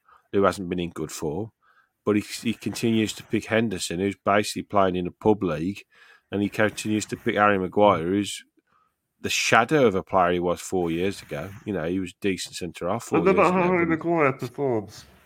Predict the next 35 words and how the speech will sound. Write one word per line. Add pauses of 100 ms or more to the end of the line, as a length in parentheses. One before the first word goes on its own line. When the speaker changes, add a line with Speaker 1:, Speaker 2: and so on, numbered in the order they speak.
(800)
Speaker 2:
even
if
he
performs
badly,
he
still
gets
picked. (580)
Speaker 1:
Yes,
it's
ridiculous,
isn't
it? (260)
I, (120)
I, (360)
I
don't
understand
it.
I
never
will. (960)
Speaker 2:
But
what,
I
mean, (260)
John
Stones, (1080)
I
think
he's
probably
the
best